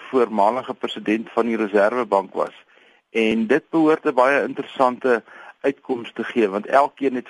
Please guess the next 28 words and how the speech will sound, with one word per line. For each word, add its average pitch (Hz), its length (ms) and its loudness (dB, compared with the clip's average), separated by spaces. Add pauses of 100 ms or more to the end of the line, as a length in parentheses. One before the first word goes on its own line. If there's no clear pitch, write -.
voor- 135 300 0
en 107 200 0
nadele, 110 540 2
maar 101 180 2
ek 104 140 -2
weet, 135 220 2 (520)
dit 156 220 0
is - 180 -8
spesifiek - 680 -4
een 131 200 -2
portefeulje 117 640 -2
waarop 104 300 2
daar 101 180 2
'n 101 60 -4 (220)
groot 156 240 0 (440)
vergrootglas 120 840 -2
staan, 101 280 2
want 95 180 -6
die 113 160 -4 (300)
finansiële 120 760 0
en 135 160 0
fiskale 127 560 0
uitdagings 107 600 0
aan 95 100 -4
die 107 120 0
land 104 300 0
is - 160 -8
enorm 104 680 0